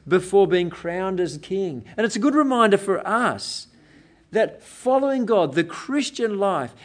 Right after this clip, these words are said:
involves hardship and trial and suffering before our glory with our King in heaven.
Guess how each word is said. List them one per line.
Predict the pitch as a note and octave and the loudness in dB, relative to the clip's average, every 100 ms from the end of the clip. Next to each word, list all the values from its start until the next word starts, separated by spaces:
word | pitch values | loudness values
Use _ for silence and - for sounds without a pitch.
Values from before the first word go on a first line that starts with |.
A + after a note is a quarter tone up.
| - | -2
involves | G#3+ F#3 G#3+ G#3+ G#3 | 0 2 0 0 -4
hardship | A#3 B3 A3 - A2+ - - - - - - - - _ _ _ _ _ | -10 -10 -8 -8 -8 -8 -4 -2 -4 -10 -16 -20 -20 _ _ _ _ _
and | G#3 G3+ | 0 0
trial | - A3 A#3 C4+ A#3 A2+ E2 _ _ _ _ _ _ - | 0 2 2 2 -6 -10 -14 _ _ _ _ _ _ -2
and | F#3+ F3+ | 0 0
suffering | - - A3 A#3 A#3+ A3+ F3+ C3+ C3+ - - | -4 -4 -4 -4 -4 0 0 0 -4 -12 -4
before | D3 G3+ - - G#3+ A3 A3 A3 | 0 0 0 -4 2 4 4 2
our | F#3+ G3 A#3+ G#3+ | -4 -6 -4 -4
glory | D#3+ E3 E3+ D3+ A2+ G2 F#2 - _ _ _ _ _ _ _ _ | -2 0 2 2 0 -4 -10 -20 _ _ _ _ _ _ _ _
with | D#3+ F3 - | -2 -2 -2
our | F3+ F#3+ | -4 -4
King | F#3+ - A#2+ G2+ G2+ B2+ | -6 -8 -6 -6 -10 -10
in | B2+ | -10
heaven. | A#2+ C#3 C3 G#2+ F#2 | -8 -8 -8 -10 -12